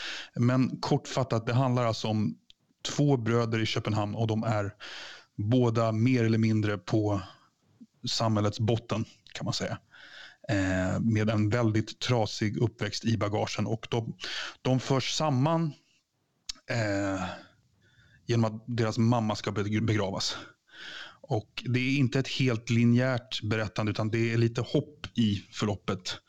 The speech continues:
ehm, kan man säga. Och jag vet inte hur mycket jag ska berätta om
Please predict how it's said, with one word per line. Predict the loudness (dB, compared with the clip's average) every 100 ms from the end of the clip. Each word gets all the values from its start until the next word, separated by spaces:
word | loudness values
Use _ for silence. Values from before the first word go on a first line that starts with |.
| -20 -20 -20 _ -20 -18 -6
ehm, | -2 0 2 0 -2 -4 _ _ _ _ _ _ -18 -18 -12
kan | -2 0
man | 2
säga. | 0 0 -2 -6 -16 -14 -16 -18 -12
Och | -8 -4 0
jag | 2
vet | 2
inte | 2 4
hur | 4
mycket | 4 2
jag | -2
ska | 0 -2
berätta | -2 -2 2 0 -2 -6 -4
om | -2 -2 -4